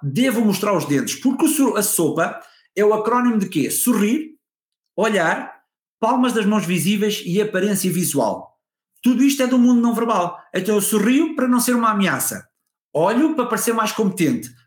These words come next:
Mostro as mãos para dizer que eu não te vou atacar, ou que sou mais profissional. E a aparência visual, o que é que me diz? "Eu sou da tua tribo."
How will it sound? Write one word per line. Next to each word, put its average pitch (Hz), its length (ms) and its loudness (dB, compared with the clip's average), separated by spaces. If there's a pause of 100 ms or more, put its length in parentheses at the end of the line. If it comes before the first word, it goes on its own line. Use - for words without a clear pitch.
Mostro 214 340 0
as 180 120 -2
mãos 196 320 0
para 226 140 -4
dizer 233 140 0
que 240 60 -2
eu 233 60 -2
não 226 120 -2
te 196 80 -6
vou 226 120 0
atacar, 185 640 -4
ou 151 120 -2
que - 80 -6
sou 190 160 0
mais 202 180 -2
profissional. 180 720 -2 (240)
E 208 120 0
a 247 60 2
aparência 277 320 0
visual, 220 340 2
o - 40 -2
que 208 80 0
é - 40 -2
que 196 100 0
me 208 80 4
diz? 208 80 -2
"Eu 226 80 0
sou 240 200 -2
da 226 120 2
tua 240 180 0
tribo." 170 480 0